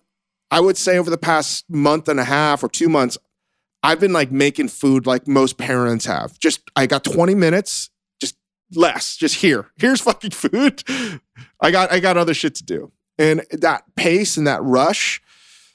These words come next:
is not something I, I, I really enjoy. I really like being present.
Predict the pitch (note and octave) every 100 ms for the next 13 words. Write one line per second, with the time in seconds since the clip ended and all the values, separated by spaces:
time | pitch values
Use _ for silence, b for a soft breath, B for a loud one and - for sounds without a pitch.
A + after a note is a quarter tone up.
0 | b _ - E3+ G3 - - F#3 A3 G#3
1 | F#3 E3+ C#3+ C#3 C3 C3 B2+ E3+ G#3 C#3
2 | A#2+ G#2 A#2+ G3 D#3+ G2 D3 A2+ B2 D#3
3 | F3+ A2 B2 - - C3+ B2 - A2 D3
4 | C#3 -